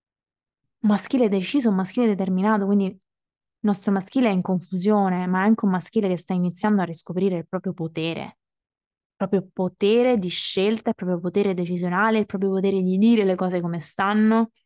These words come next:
di mettere quei confini. Sta riscoprendo il nostro maschile tutto questo. È in questo processo anche e soprattutto per riscoprire quella roba lì,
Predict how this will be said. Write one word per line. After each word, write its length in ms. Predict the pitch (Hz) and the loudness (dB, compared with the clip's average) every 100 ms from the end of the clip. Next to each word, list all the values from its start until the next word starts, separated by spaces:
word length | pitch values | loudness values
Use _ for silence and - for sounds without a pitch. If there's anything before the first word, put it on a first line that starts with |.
| _ _ _ - | _ _ _ -6
di 140 | 202 | 0
mettere 500 | 202 226 233 214 196 | 2 2 0 -2 0
quei 180 | 185 180 | 0 -2
confini. 800 | 180 - - 226 233 233 247 254 _ _ _ _ _ _ _ _ _ _ _ _ _ _ _ _ _ _ _ _ _ _ _ _ | -2 -6 -2 2 4 4 2 -2 _ _ _ _ _ _ _ _ _ _ _ _ _ _ _ _ _ _ _ _ _ _ _ _
Sta 220 | - 262 | -4 0
riscoprendo 720 | 247 247 233 - 220 226 208 190 | 2 2 0 -2 0 2 2 2
il 40 | |
nostro 300 | 185 185 190 | 0 -4 -6
maschile 400 | 175 - - - | -6 -6 -6 -6
tutto 280 | 180 - 104 | -6 -8 -8
questo. 520 | 104 107 - - - | -8 -8 -10 -14 -8
È 80 | - | 0
in 140 | 220 | 2
questo 340 | 220 233 - 220 | 2 0 -2 -4
processo 560 | 208 220 247 240 - | -2 0 0 -2 -2
anche 200 | 220 233 | 2 2
e 40 | 233 | 0
soprattutto 480 | - 196 190 220 208 | -8 -8 -8 -6 -4
per 120 | 196 | -4
riscoprire 460 | 185 - 196 226 | -6 -6 -2 0
quella 180 | 196 185 | 0 -2
roba 260 | 185 202 190 | 0 0 -2
lì, 260 | 185 202 | -2 -4